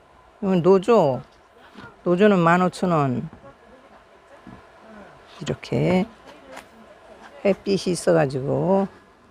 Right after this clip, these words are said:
노조. 이렇게 그늘에서 봐야 선명해요. 햇빛에 있으면은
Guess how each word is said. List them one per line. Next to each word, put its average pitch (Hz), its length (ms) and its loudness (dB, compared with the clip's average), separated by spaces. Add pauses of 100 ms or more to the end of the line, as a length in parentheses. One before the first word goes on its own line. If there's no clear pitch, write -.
(580)
노조. 147 360 0 (220)
이렇게 147 220 -2
그늘에서 196 480 4
봐야 143 480 0
선명해요. 170 800 0
햇빛에 220 300 -4
있으면은 180 520 -2